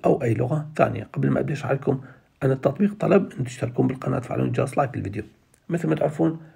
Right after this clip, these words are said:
كثير تطبيقات موجودة. طبعا للأسف كل التطبيقات صارت لازم تشتريها بفلوس، إذا ما تشتريها بفلوس راح تكتب علامة التطبيق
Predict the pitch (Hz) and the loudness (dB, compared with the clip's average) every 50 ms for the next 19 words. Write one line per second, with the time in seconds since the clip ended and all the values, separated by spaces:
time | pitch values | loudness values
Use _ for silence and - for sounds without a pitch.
0 | _ _ - - - 170 - 143 147 131 - 147 139 - - 147 139 - 120 113 | _ _ -8 -2 0 0 0 0 -4 -4 -2 -2 -2 0 0 0 0 2 2 0
1 | 120 120 123 107 - - - - - - - - _ _ _ - 139 123 117 120 | 2 0 -2 -4 -6 -8 -16 -20 -20 -20 -20 -20 _ _ _ 2 4 4 4 4
2 | 131 127 135 151 - - 156 - - - - - - 180 175 156 160 160 143 - | 2 4 4 4 4 2 0 0 0 -2 0 4 4 6 6 4 2 0 -2 0
3 | 175 147 147 - 160 156 156 - - 143 143 156 156 170 170 165 - - - - | 0 0 2 2 2 2 0 0 0 2 4 4 4 4 2 0 -4 -18 -20 -20
4 | - - _ _ _ _ - - 139 131 131 120 120 - - - - 135 135 123 | -20 -20 _ _ _ _ 2 4 4 4 4 2 -2 -2 -4 -2 2 2 4 4
5 | 104 110 120 - - - 190 202 - - 139 131 135 151 - - - - 135 143 | 2 0 -2 2 4 4 4 4 4 2 2 2 2 0 -2 -2 0 2 2 2
6 | 147 131 139 123 - - 143 156 151 - - - - - - _ _ - - 107 | 2 0 -2 -2 2 2 2 2 0 -4 -10 -18 -20 -20 -20 _ _ -2 -2 0
7 | - - 120 - - 107 95 107 117 127 127 123 - 120 - 135 120 - 139 139 | 0 0 0 2 2 2 4 4 2 2 0 -2 -4 -6 -6 -6 -2 0 2 2
8 | 147 147 | 2 2